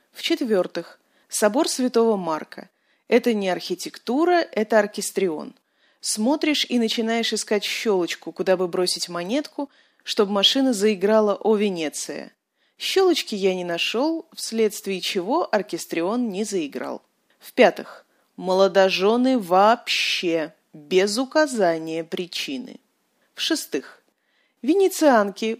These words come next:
потому что все они русские. Одна черная, как дьявол, со змеиными глазами, в традиционной шали с аршинной бахромой и с гребнем в прическе.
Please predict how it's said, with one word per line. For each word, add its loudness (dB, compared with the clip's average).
потому 0
что -4
все -2
они 0
русские. -8
Одна 2
черная, 4
как -2
дьявол, 2
со -6
змеиными 4
глазами, 2
в -18
традиционной 0
шали 4
с -4
аршинной 0
бахромой -2
и -2
с -4
гребнем 0
в -18
прическе. -4